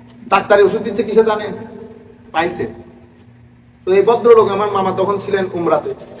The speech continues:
যাই হোক, আমাদের হচ্ছে ওনার, ওনাকে না দেখানো পর্যন্ত আমাদের চিকিৎসা হয় না, মানে কোনো কিছু, অন্য কোনো ওষুধে ভালো হয় না। তো উনি আসছেন উমরা থেকে, এয়ারপোর্ট থেকে আমার আব্বা ওনাকে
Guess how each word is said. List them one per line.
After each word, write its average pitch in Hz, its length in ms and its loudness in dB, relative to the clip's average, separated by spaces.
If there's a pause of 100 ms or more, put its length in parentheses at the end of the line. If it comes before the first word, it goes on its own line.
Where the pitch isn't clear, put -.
(600)
যাই 208 180 8
হোক, 226 120 6
আমাদের 220 320 6
হচ্ছে 226 160 6
ওনার, 220 300 0
ওনাকে 233 320 0
না 202 100 0
দেখানো 208 340 0
পর্যন্ত 220 280 0
আমাদের 214 320 0
চিকিৎসা 190 300 -4
হয় 175 120 -4
না, 120 80 -10 (120)
মানে 170 160 -8
কোনো 190 200 -2
কিছু, 196 340 -6
অন্য 185 200 -4
কোনো 190 160 -2
ওষুধে 185 240 -2
ভালো 175 180 0
হয় 160 160 -4
না। - 60 -14 (640)
তো 180 80 -2
উনি 220 200 2
আসছেন 208 320 2
উমরা 214 220 0
থেকে, 240 220 0
এয়ারপোর্ট 233 420 4
থেকে 220 160 2
আমার 202 200 0
আব্বা 180 180 0
ওনাকে 175 380 -4